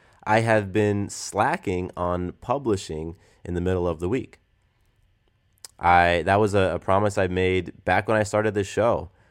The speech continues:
I wanted to have an episode out, uh, like, Tuesday or Wednesday, like, middle of the week. That was always my goal, middle of the week. But the past couple of weeks, I did not do that. Wednesday came and Wednesday went.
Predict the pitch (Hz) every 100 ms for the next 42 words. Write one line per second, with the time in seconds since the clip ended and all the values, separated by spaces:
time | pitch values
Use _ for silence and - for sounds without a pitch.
0 | _ - 85 82 85 87 - 85 82 90
1 | 85 85 85 95 - 85 78 78 80 -
2 | _ _ - 69 73 73 76 - - 92
3 | 90 85 82 95 80 64 85 95 92 -
4 | 95 107 104 95 104 98 - 90 95 90
5 | 92 92 98 92 87 82 85 76 85 87
6 | 82 92 - _ _ - - - 101 98
7 | 110 101 95 90 143 131 - - _ _
8 | _ _ - 85 85 85 85 82 82 82
9 | 85 - - 92 98 87 120 123 80 -
10 | - _ _ _ _ _ _ _ _ _
11 | _ _ _ - 87 92 90 95 92 92
12 | 101 113 104 85 92 98 107 110 -